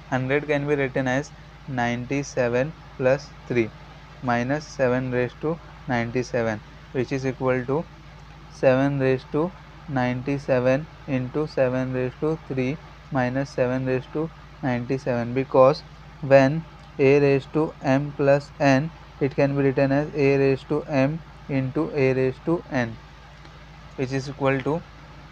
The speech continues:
here we will take seven raised to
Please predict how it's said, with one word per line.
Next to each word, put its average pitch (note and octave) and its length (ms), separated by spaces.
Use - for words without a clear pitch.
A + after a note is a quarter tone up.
here C#3 240
we C3+ 140
will C3+ 180
take C#3 220
seven C3+ 420
raised C3 300
to D#3 160